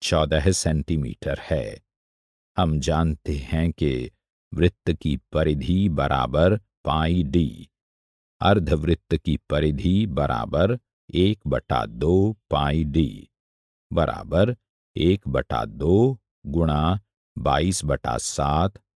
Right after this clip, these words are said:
गुणा चौदह सेंटीमीटर बराबर बाईस सेंटीमीटर। प्रत्येक अर्धवृत्त की परिधि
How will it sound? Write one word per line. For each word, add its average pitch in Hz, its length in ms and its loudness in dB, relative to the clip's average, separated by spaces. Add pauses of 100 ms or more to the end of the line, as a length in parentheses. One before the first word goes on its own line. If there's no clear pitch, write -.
(120)
गुणा 78 600 0 (300)
चौदह 73 560 0
सेंटीमीटर 69 1000 -2 (600)
बराबर 98 600 0 (380)
बाईस 82 580 2
सेंटीमीटर। 69 1080 -4 (1040)
प्रत्येक 85 680 2
अर्धवृत्त 78 840 0
की 73 220 -4 (100)
परिधि 80 580 0